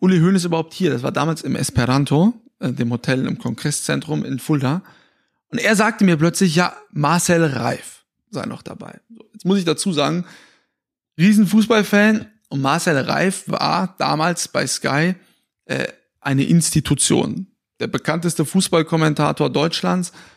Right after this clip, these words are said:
und auch ein Held meiner Jugend. Ich bin ja mit ihm groß geworden. Er hat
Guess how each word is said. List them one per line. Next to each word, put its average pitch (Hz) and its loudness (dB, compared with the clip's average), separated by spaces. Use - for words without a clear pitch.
und - -2
auch 151 -2
ein 139 -2
Held 156 2
meiner 139 2
Jugend. 135 2
Ich - -12
bin 143 -4
ja 139 2
mit 135 -4
ihm 139 -2
groß 151 2
geworden. 127 -2
Er 131 0
hat - -8